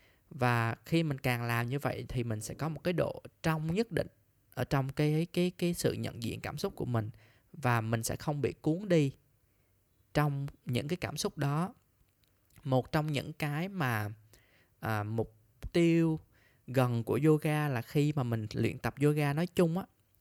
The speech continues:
là mình sẽ giữ cho mình được gọi là trong trạng thái quân bình, sát vít, có nghĩa là mình sẽ, à,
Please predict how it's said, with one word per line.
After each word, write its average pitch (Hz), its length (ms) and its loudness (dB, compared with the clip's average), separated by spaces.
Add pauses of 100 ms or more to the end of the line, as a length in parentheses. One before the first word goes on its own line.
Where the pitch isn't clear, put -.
là 120 140 -2
mình 113 160 -2
sẽ - 140 -2
giữ 139 380 0
cho 143 360 0 (880)
mình 113 440 2
được 110 300 4 (240)
gọi 107 220 0
là 110 260 -2 (560)
trong 151 220 0
trạng - 340 -2
thái 143 360 -4 (280)
quân 165 280 4
bình, 110 220 2 (580)
sát - 320 -2
vít, 220 180 0 (180)
có 190 120 0
nghĩa 175 140 -2
là 147 140 0
mình 113 160 -4
sẽ, - 340 -4 (640)
à, 107 300 -2